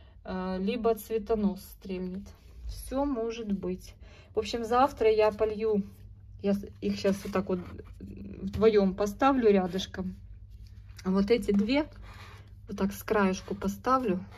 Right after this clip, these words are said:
Я их всё время, э, не запоминаю, где кто стоит.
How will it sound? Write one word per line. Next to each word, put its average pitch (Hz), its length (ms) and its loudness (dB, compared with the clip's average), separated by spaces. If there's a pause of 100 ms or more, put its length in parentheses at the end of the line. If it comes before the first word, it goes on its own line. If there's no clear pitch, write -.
(500)
Я 262 180 6
их 285 80 4
всё - 160 -4
время, 330 400 8 (460)
э, - 180 -6 (540)
не 220 180 2
запоминаю, 269 720 8
где 202 240 6
кто 254 220 2
стоит. 302 500 6